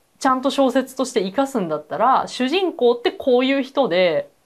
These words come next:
こういう立ち位置で動かし始めないと、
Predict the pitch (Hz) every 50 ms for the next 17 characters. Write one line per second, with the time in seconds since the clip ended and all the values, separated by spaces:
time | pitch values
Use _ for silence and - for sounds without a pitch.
0 | _ _ _ - 302 311 320 311 294 311 311 311 302 311 285 285 285 - 302 285
1 | 247 269 - 190 170 170 165 170 180 190 190 233 247 247 233 220 208 214 247 254
2 | 262 240 208 170 156 - - - 240 262 233 180 143 -